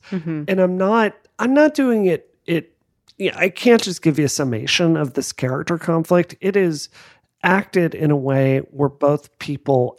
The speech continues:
Speaker 2: absolutely feel true
Speaker 1: Mm-hmm.
Speaker 2: with every fiber of their being, and you buy that conflict. And, you know, I don't agree with Killmonger, but I really understand where he's coming from. And that character truth in this movie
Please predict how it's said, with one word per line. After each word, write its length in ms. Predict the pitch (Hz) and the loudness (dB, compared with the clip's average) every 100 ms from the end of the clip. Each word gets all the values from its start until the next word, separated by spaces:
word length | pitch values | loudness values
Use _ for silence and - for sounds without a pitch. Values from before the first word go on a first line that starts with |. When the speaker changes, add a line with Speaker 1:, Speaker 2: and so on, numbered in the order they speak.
| - | -4
Speaker 2:
absolutely 680 | 143 160 143 151 143 - 139 | 0 0 -2 -4 -4 -2 -2
feel 420 | - 143 135 131 | -2 0 0 0
true 500 | - - 147 135 127 - - | -2 -4 0 0 0 -12 -6
Speaker 1:
Mm-hmm. 360 | 190 170 156 143 | -4 -4 -2 4
Speaker 2:
with 240 | 151 - | 2 2
every 320 | 147 143 156 | -4 0 0
fiber 440 | 151 - 139 139 135 | 0 0 0 0 -4
of 120 | 131 | -4
their 100 | 127 | -4
being, 440 | - 127 139 - - | -4 -6 -8 -10 -6
and 300 | 143 139 - | -4 -4 -6
you 160 | - 147 | -4 -2
buy 400 | 135 143 135 143 | 0 0 2 0
that 260 | 131 123 - | 0 -6 -10
conflict. 680 | - 135 131 139 120 - - - - _ - | -4 -4 -4 -8 -12 -12 -20 -20 -20 _ -2
And, 320 | 190 185 160 | 0 0 0
you 80 | 196 | -2
know, 120 | 185 - | -2 -2
I 140 | 185 | -2
don't 280 | 190 202 196 | 2 2 0
agree 280 | 156 147 170 | -4 -2 0
with 220 | 175 170 | 0 0
Killmonger, 760 | 143 127 165 196 214 226 226 - _ _ _ _ _ | -2 -2 0 0 0 -2 -4 -8 _ _ _ _ _
but 420 | 151 175 165 - - | 2 2 2 -2 -4
I 100 | 165 | -2
really 460 | 151 151 151 151 | 2 2 2 2
understand 600 | 147 139 135 - 135 127 | 0 -2 -6 -4 -2 -2
where 100 | 120 | -4
he's 240 | 117 127 - | -4 -6 -4
coming 360 | 131 131 123 | -4 -2 -4
from. 300 | 120 - - - | -10 -14 -14 -6
And 180 | 156 160 | 0 0
that 200 | 170 - | 0 -4
character 560 | - 185 196 - 165 | -2 0 0 -2 -4
truth 500 | - - 147 139 - | -4 -4 -4 -4 -2
in 140 | 190 190 | 0 0
this 180 | 196 - | 0 0
movie 500 | 214 208 208 202 | 0 2 0 0